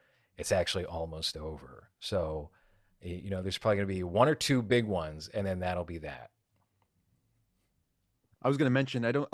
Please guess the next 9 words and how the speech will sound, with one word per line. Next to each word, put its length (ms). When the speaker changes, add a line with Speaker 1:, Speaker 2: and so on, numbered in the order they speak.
Speaker 2:
I 120
think 340
what 160
the 280
demographic 580
is 220
for 580
movies 320
of 160